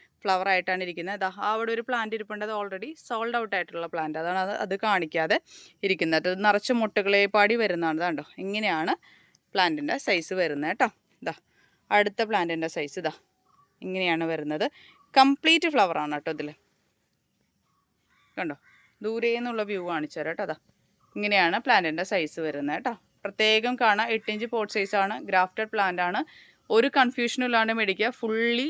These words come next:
ഫ്ലവേർഡ് ആയിട്ടുള്ള പ്ലാന്റ് ആണ്. അതിൻ്റെ മറ്റൊരു പ്ലാന്റ് ആയിരുന്നു ഈ ഇരിക്കുന്നത്. ഇതിങ്ങനെ മുട്ടുകളെ പാടിയിട്ടാണ് നമ്മൾ കൊണ്ടുവന്ന് നമ്മുടെ ഗ്രൂപ്പിൽ, ആ, കാണിച്ച സമയത്ത് ഒരു കസ്റ്റമർ നമ്മളോട് അത് പർച്ചേസ് ചെയ്തു കേട്ടോ. ഇത് കണ്ടോ.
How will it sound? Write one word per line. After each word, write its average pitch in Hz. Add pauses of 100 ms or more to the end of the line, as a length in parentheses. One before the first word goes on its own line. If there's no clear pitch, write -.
(280)
ഫ്ലവേർഡ് 190 (140)
ആയിട്ടുള്ള 165 (400)
പ്ലാന്റ് 175
ആണ്. 160
അതിൻ്റെ 185
മറ്റൊരു 208
പ്ലാന്റ് 220
ആയിരുന്നു 208
ഈ 214
ഇരിക്കുന്നത്. 180 (680)
ഇതിങ്ങനെ 202
മുട്ടുകളെ 190
പാടിയിട്ടാണ് 180
നമ്മൾ 208
കൊണ്ടുവന്ന് 208
നമ്മുടെ 202
ഗ്രൂപ്പിൽ, 202 (300)
ആ, 190 (240)
കാണിച്ച 190
സമയത്ത് 185 (280)
ഒരു 190 (380)
കസ്റ്റമർ 202
നമ്മളോട് 185
അത് 185
പർച്ചേസ് 180
ചെയ്തു 160
കേട്ടോ. 156 (840)
ഇത് 190
കണ്ടോ. 160